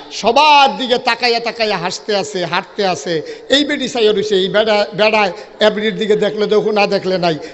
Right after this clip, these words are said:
এ বেডি ইচ্ছা মতো চাইতে আছে। আমার দেশে আজকে এই প্রতিটি বাবার জন্য,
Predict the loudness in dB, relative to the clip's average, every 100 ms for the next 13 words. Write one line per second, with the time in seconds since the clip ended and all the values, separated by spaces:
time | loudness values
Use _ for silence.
0 | 2 4 4 0 2 2 2 -4 -4 -4
1 | -2 -4 -4 -8 -12 -14 -20 0 2 6
2 | 4 4 2 4 2 2 -2 -10 -4 0
3 | 2 0 -2 0 -2 -6 -14 0 4 4
4 | 2 -4 -10 -16 -20 -10 4 4 6 4
5 | 4 4 4 2 -12 -10 0 4 6 4
6 | 2 0 -2 0 -6